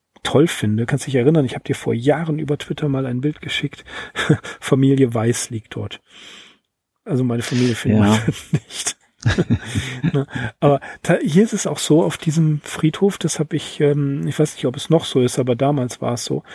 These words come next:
Speaker 1: du konntest historische Grabstätten, die vor dem Verfall be-, ähm, äh, bedroht wurden, vom Verfall bedroht wurden,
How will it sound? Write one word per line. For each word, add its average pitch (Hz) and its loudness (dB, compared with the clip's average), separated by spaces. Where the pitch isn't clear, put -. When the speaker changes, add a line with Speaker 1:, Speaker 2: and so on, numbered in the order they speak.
Speaker 1:
du - -6
konntest 180 2
historische 156 2
Grabstätten, 147 0
die 143 -2
vor - 0
dem 123 4
Verfall 131 0
be-, 120 2
ähm, 113 2
äh, 117 -4
bedroht 143 2
wurden, 117 -2
vom - -6
Verfall 131 -2
bedroht 131 -2
wurden, 127 0